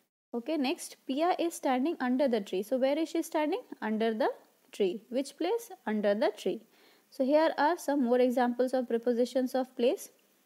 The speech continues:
You see, the bird flew over the tree. So from where? Which place? Over the tree. This bicycle is behind the gate. So which place is the bicycle?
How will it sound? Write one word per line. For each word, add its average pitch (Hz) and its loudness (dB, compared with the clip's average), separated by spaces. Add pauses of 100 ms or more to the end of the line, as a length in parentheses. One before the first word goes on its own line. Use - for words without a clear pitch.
(120)
You 233 2
see, 254 -4 (540)
the 247 0
bird 233 2
flew 247 0 (300)
over 233 4
the 196 2
tree. 196 -4
So 220 -6
from 247 2
where? 220 2 (180)
Which 277 -4
place? 392 -2 (160)
Over 208 4
the 302 2 (540)
tree. 202 -2 (560)
This 285 -2
bicycle 240 0
is 277 0
behind 220 0
the 190 2
gate. 170 -4 (300)
So 254 -2
which 285 -4
place 302 0
is 302 0
the 311 2
bicycle? 285 0